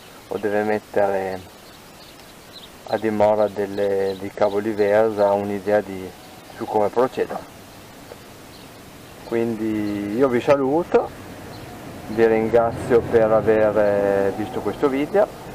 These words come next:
Se avete qualcosa da chiedere, scrivete pure nei commenti o iscrivetevi al nostro gruppo di Telegram, dove trovate me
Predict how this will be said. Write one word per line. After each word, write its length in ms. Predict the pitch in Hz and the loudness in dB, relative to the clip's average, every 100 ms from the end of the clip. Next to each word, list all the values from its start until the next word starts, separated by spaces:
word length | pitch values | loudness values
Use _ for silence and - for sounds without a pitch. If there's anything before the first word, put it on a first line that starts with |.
| - - | -16 -4
Se 80 | - | 2
avete 220 | 233 233 | 4 4
qualcosa 420 | 117 110 123 120 | 2 4 2 2
da 140 | 147 | 2
chiedere, 460 | 170 - 165 190 180 | 0 0 2 2 2
scrivete 400 | - 110 107 101 | -4 -2 -2 -2
pure 260 | - 104 104 | -4 -2 0
nei 180 | 104 | -2
commenti 640 | - 160 127 120 147 156 143 | 2 2 4 2 0 -4 0
o 240 | 104 101 | 2 2
iscrivetevi 560 | 98 - 107 113 120 110 | 0 -4 -2 -2 -2 -4
al 80 | 98 | -2
nostro 380 | 87 - 107 | -4 -6 -10
gruppo 340 | 95 104 - 107 | -8 -8 -6 -6
di 160 | 127 | -6
Telegram, 480 | 139 110 113 131 127 | -4 -4 -2 -2 -2
dove 220 | 104 98 | -2 -6
trovate 420 | 98 101 98 95 120 | -2 0 0 0 -4
me 220 | 104 | -4